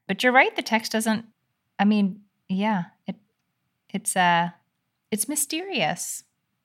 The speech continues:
It's mysterious how God chooses Abraham. And there, and there are, of course, as I'm sure you can imagine,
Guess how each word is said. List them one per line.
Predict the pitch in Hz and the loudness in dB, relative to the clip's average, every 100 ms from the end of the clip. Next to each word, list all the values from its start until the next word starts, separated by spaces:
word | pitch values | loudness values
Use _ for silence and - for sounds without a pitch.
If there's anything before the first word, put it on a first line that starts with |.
| _ _ _ _ - | _ _ _ _ -14
It's | 208 | -10
mysterious | 202 214 202 165 160 | -8 -6 -4 -6 -8
how | - 165 | -8 -8
God | 156 156 | -8 -10
chooses | - 160 170 160 - | -12 -16 -16 -18 -16
Abraham. | 156 151 147 - | -18 -14 -14 2
And | 180 | 6
there, | 233 269 - | 10 10 10
and | 240 | 10
there | 233 247 | 10 12
are, | 214 196 196 - | 12 12 12 10
of | 180 | 6
course, | - 233 202 170 202 - | 2 6 10 10 8 4
as | - 175 | 2 2
I'm | 170 | 2
sure | 170 175 | 0 -2
you | 165 | -2
can | - 165 | -2 0
imagine, | 160 160 160 151 151 | 4 4 6 2 0